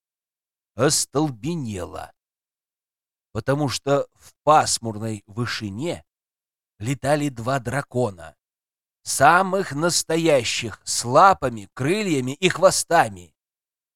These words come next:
Оба зверя были прямо огромными и, кажется, сражались. По крайней мере, они плевались друг в друга огнем,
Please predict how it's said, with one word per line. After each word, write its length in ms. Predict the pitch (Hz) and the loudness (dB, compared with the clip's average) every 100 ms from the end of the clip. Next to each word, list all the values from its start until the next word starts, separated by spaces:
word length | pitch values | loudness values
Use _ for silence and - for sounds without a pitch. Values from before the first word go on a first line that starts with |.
| _ _ _ _ _ _ _ | _ _ _ _ _ _ _
Оба 300 | 147 170 170 | 4 6 6
зверя 360 | 123 160 170 151 | 4 2 2 0
были 200 | 156 151 | -2 -4
прямо 400 | - 147 160 - - | -2 -2 -2 -6 0
огромными 1300 | 160 139 131 139 175 190 180 151 147 143 120 123 | 0 2 0 4 6 8 6 4 -4 -4 -6 -10
и, 160 | - 135 | -6 -6
кажется, 440 | 135 139 127 131 | -2 -4 -4 -8
сражались. 720 | 113 135 120 107 90 87 - - _ _ | -6 -4 -4 -6 -10 -10 -10 -12 _ _
По 100 | 135 | 0
крайней 400 | - 202 240 214 | 2 0 0 -2
мере, 300 | 190 220 202 | -4 -2 -2
они 240 | 165 180 185 | -2 -2 -2
плевались 520 | 151 165 196 165 123 | 0 2 2 2 0
друг 200 | 175 135 | -2 -4
в 80 | 113 | -6
друга 280 | 180 156 - | -2 -2 0
огнем, 500 | 170 160 170 143 | -2 -2 -4 -4